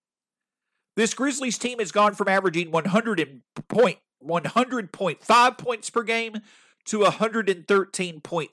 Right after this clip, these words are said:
three points per game. And that's the impact that Taylor Jenkins has had. But the thing about it is this, is that it is clear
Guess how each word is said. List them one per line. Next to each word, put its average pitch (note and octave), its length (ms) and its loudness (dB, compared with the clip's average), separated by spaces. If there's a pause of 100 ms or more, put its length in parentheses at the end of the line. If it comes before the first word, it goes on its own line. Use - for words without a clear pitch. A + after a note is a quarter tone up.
three A#2+ 360 -2 (200)
points C#3+ 300 -4
per C3+ 140 -4
game. A#2 280 -6 (640)
And B2 200 -8
that's F#3 340 4
the F3 180 -8
impact D#3 420 -4
that C3+ 120 -8
Taylor C3+ 280 -4
Jenkins A#2+ 440 -14
has A2+ 160 -10
had. - 240 -10 (920)
But A#3 140 4
the A3+ 80 -8
thing F4 180 -2
about D#4+ 260 4
it C4+ 120 -6
is G#3+ 160 -6
this, - 400 -4 (100)
is F3 180 -4
that G#3 240 4
it A3 140 -2
is C#4+ 240 -4
clear D#3+ 680 -2